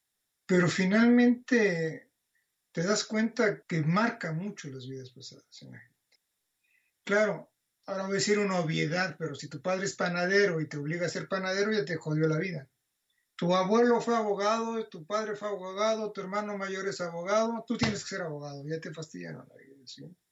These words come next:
O te ponen el nombre del hermanito que se murió, y,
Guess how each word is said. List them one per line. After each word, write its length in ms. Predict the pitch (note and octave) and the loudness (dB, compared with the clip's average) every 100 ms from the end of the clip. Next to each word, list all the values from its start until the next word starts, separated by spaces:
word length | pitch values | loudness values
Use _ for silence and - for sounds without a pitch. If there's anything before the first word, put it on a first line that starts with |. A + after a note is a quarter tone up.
| _ _ _ _ _ _ _ - - - _ F3+ | _ _ _ _ _ _ _ -12 -12 -14 _ -4
O 80 | |
te 120 | D3 F3+ | 0 0
ponen 420 | G3+ A3 A3+ G#3 | 2 4 6 4
el 180 | G3 F#3+ | 2 2
nombre 420 | G#3+ A3+ A#3+ A3 | 4 4 4 4
del 180 | G3 F3 | 2 0
hermanito 580 | E3 E3 F3+ G3+ G#3+ | -2 -2 -2 -2 -4
que 100 | G3+ | -4
se 180 | - E3 | -4 -2
murió, 880 | D#3+ D#3+ E3 F3+ G3+ A#3 A#3+ B3 G#3+ | 0 0 0 2 2 4 4 2 0
y, 380 | F#3 E3 D3+ | -4 -4 -4